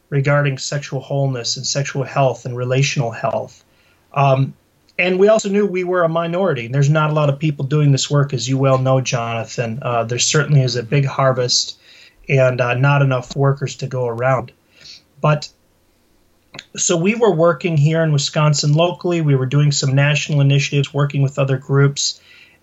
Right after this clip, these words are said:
And what we discovered out of that and looking for what's our sweet spot, where is God really calling brush fires to operate, we really came to understand over the course of several years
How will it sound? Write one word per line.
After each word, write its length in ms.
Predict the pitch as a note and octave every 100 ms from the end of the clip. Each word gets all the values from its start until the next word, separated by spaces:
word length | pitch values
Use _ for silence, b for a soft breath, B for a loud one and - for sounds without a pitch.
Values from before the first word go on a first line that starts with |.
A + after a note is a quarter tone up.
| -
And 240 | D#3 D#3
what 200 | E3+ -
we 100 | C#3
discovered 560 | F#3+ D#3 - F3 F3 D#3+
out 160 | C3
of 100 | B2+
that 240 | A#2+ A#2+ C3
and 180 | C3 C#3+
looking 280 | F3+ G3+
for 200 | D3 -
what's 300 | C3+ F3+ G3+
our 140 | F#3+ D#3
sweet 380 | - D#3 D3+ C#3+
spot, 400 | - A#2 G#2 D3
where 260 | D#3 F#3+
is 140 | F#3+ D3
God 300 | D#3+ D3 C3+
really 240 | D#3 E3+
calling 360 | C#3+ D3 C#3 B2+
brush 260 | B2+ -
fires 360 | - C3 B2 -
to 100 | -
operate, 640 | A#2+ B2+ B2+ A#2 A2+ - - B B B B B -
we 200 | E3+ E3
really 380 | D3 F3 G3+ G3+
came 300 | - F#3 F3
to 100 | -
understand 560 | D3+ C#3+ - D3+ D3
over 120 | C#3
the 80 | C3
course 360 | C3+ D3 C#3+ C#3
of 80 | C3+
several 360 | - C#3 B2+
years 560 | B2 C3 B2 A#2 -